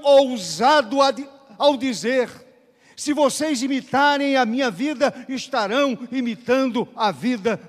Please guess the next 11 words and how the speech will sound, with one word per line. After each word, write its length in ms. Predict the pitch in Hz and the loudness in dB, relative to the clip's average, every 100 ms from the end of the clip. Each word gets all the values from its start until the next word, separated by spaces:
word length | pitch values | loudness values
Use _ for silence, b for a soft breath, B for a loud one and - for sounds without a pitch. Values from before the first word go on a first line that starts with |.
| - | -10
de 300 | 208 226 214 196 | -4 -4 -6 -12
Jesus." 920 | 160 190 143 196 208 - - - - - _ _ _ _ _ _ _ _ _ _ _ _ _ - | -10 -8 -8 -12 -14 -16 -18 -20 -20 -20 _ _ _ _ _ _ _ _ _ _ _ _ _ -18
Então, 240 | 233 254 | -8 -6
meus 180 | 240 214 | -4 -4
irmãos, 800 | 220 247 160 - - - _ _ _ _ _ _ _ _ _ _ _ - | -4 -6 -8 -16 -20 -20 _ _ _ _ _ _ _ _ _ _ _ -12
quando 280 | 262 262 | -8 -8
falamos, 800 | 180 202 180 202 151 - - _ _ _ _ _ _ _ _ _ _ _ _ _ _ _ _ _ _ - | -6 -6 -6 -8 -12 -18 -20 _ _ _ _ _ _ _ _ _ _ _ _ _ _ _ _ _ _ -10
andamos, 840 | 220 190 233 185 120 - - - _ _ _ _ _ _ _ _ _ _ _ _ _ _ _ _ _ _ | -6 -2 -4 -4 -12 -18 -20 -20 _ _ _ _ _ _ _ _ _ _ _ _ _ _ _ _ _ _
pensamos 1000 | 233 190 - 226 240 156 - - - _ _ _ _ _ _ _ _ _ _ _ - | -10 -8 -6 -4 -4 -8 -14 -20 -20 _ _ _ _ _ _ _ _ _ _ _ -10
e 120 | 220 | -4
agimos, 920 | 202 147 240 208 147 - - - _ | -4 -4 -6 -8 -10 -16 -20 -20 _